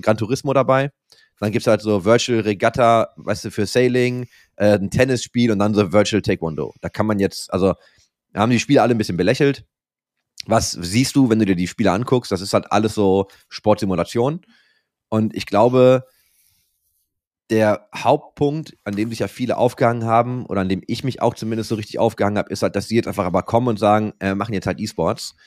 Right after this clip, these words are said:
Und nach all diesen Jahren so, wir machen jetzt E-Sports und das ist jetzt E-Sports und nehmen dann aber, und dann, ich hab mit dem Karl Kuhn jetzt eine Folge aufgenommen,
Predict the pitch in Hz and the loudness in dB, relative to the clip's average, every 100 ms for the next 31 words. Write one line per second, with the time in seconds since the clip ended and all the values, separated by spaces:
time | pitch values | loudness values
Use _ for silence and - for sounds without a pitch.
0 | _ _ _ 107 101 101 92 131 120 110 | _ _ _ -4 -2 0 0 0 0 0
1 | 104 117 107 110 110 _ _ _ _ - | 0 0 0 0 -2 _ _ _ _ -8
2 | 104 117 107 135 151 143 147 143 - 107 | -4 -2 -2 -2 0 2 2 2 -4 -4
3 | 110 104 - 131 - 135 135 95 101 120 | -2 -4 -4 -8 -2 0 2 0 -2 -2
4 | 117 101 127 127 143 156 170 _ _ _ | 0 -2 -2 -2 0 0 -6 _ _ _
5 | _ _ 107 104 110 107 - 123 120 107 | _ _ -2 2 2 0 -2 -4 -2 -4
6 | 104 - 107 101 131 131 123 131 127 117 | -4 0 0 0 0 0 -2 0 2 4
7 | 110 - 123 123 147 | 2 0 -4 -4 -8